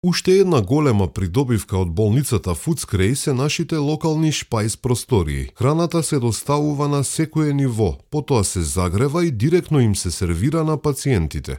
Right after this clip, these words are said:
Ова не се случува често во болниците и можам да замислам дека пациентите на вистина ќе го ценат тоа што ќе имаат топла, свежа храна подготвена на катот на кој престојуваат.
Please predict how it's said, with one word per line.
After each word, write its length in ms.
Ова 240
не 180
се 140
случува 560
често 580
во 140
болниците 680
и 160
можам 420
да 120
замислам 540
дека 240
пациентите 720
на 120
вистина 500
ќе 180
го 140
ценат 640
тоа 200
што 160
ќе 220
имаат 340
топла, 420
свежа 460
храна 420
подготвена 680
на 120
катот 480
на 140
кој 260
престојуваат. 960